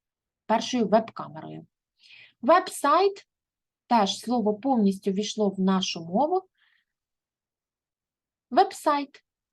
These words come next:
або просто сайт. Like Wikipedia. Як Вікіпедія та багато інших. The Wikipedia website began in twenty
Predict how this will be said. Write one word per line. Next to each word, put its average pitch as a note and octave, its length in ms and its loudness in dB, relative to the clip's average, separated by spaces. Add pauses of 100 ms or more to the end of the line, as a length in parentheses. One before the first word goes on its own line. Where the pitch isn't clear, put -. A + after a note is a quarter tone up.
(300)
або F3+ 200 -10
просто F4+ 360 -2
сайт. A#3 460 -2 (760)
Like A#3+ 380 4
Wikipedia. F3+ 920 0 (920)
Як G3 260 2
Вікіпедія F#4 680 4
та F#4 140 -2
багато G#3 400 -2
інших. - 580 -10 (420)
The A3+ 240 2
Wikipedia D#4 680 4
website C4+ 580 2
began E3+ 460 -4 (1600)
in F#3+ 240 2
twenty C4+ 520 0